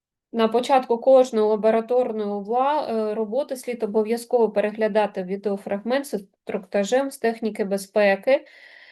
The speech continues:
демонстрацію ходу роботи та стислим коментарями щодо порядку дій під час виконання лабораторної роботи.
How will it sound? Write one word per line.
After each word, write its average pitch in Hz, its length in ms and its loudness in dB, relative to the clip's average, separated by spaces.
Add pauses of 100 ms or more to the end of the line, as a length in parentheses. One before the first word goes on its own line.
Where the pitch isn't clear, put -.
(180)
демонстрацію 233 800 2
ходу 214 380 -4
роботи 233 460 0
та 220 300 2
стислим 220 540 -6
коментарями 202 760 0
щодо 196 360 -6
порядку 202 380 -2
дій 180 220 -4
під 196 180 -8
час 214 220 -4
виконання 202 480 -2
лабораторної 208 760 0
роботи. 190 460 -2